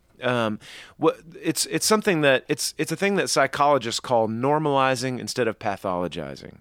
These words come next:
And those are big words. Basically, what that means is to normalize something is to say to somebody,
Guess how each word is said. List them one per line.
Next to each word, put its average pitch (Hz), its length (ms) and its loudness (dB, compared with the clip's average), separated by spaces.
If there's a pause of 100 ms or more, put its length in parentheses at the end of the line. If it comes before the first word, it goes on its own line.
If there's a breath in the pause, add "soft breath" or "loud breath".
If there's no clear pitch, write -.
(140)
And 110 340 -4
those 131 180 0
are 135 40 -2
big 131 200 4
words. 127 540 2
Basically, 131 580 0
what 117 220 -4
that 113 180 2
means 113 280 -4
is 107 200 0 (340 loud breath)
to 131 100 -8
normalize 135 640 0
something 117 420 -6
is 110 160 -8
to 120 100 -8
say 120 240 0
to 110 60 -4
somebody, 92 560 -4